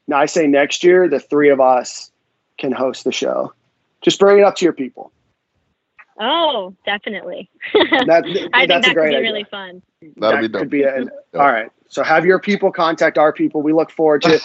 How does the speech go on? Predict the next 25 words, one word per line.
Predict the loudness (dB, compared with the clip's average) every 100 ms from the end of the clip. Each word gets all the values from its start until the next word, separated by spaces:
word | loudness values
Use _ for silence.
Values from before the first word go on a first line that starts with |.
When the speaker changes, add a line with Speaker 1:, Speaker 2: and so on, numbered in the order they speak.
| -6
Speaker 3:
<laughs> | -10 0
Speaker 1:
Jamie, | 2 2 2
thanks | 2 2 0
so | -2
much | 2 2 0 -6
for, | -4 -2 0
uh, | -2
for | -4 -10
coming | -6 -4 -4
on | -6 -6
tonight. | -4 -4 -4 -8 _ -2
Uh, | 2 2 2
we're | -2 0
gonna | 0 0
get, | 0 2 0
uh, |
Speaker 2:
No | -2 0
Speaker 1:
four | 0
people | 2 0
Speaker 2:
problem. | -2 -2
Speaker 1:
free | -4 -2
tickets | -2 -2 -4 -4
to | -2
Gator | 2 4 4
Growl. | 4 4 2